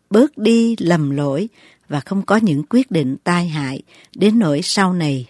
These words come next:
phải ân hận. Ích lợi thứ hai của việc đọc Kinh Thánh và cầu nguyện là chúng ta sẽ được khôn ngoan. Nếu chúng ta đọc Kinh Thánh mỗi ngày, khi gặp khó khăn hay đứng trước những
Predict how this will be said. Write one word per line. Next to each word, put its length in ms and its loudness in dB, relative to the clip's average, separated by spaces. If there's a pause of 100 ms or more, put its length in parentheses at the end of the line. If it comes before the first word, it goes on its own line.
phải 280 -6
ân 220 -4
hận. 220 -6 (1800)
Ích 180 2
lợi 160 6
thứ 180 2
hai 300 2
của 160 -4
việc 240 -2
đọc 180 -4
Kinh 160 0
Thánh 300 2
và 100 -2
cầu 220 -2
nguyện 320 -2 (460)
là 220 4
chúng 260 -2
ta 380 0
sẽ 200 -4
được 340 0
khôn 400 0
ngoan. 260 -4 (1120)
Nếu 200 4
chúng 200 2
ta 140 0
đọc 200 -6
Kinh 160 -4
Thánh 280 2
mỗi 300 2
ngày, 300 -2 (560)
khi 200 2
gặp 180 -2
khó 340 0
khăn 400 -2
hay 200 0
đứng 200 0
trước 320 0
những 180 -2